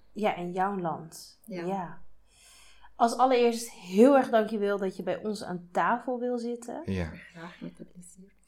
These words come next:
Speaker 3: Hmm.
Speaker 1: Voor alle luisteraars, ehm,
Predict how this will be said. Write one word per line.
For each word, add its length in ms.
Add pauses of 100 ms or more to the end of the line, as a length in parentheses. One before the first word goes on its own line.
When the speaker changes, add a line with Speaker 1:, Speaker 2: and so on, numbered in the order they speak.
Speaker 3:
Hmm. 280
Speaker 1:
Voor 240
alle 340
luisteraars, 1120
ehm, 520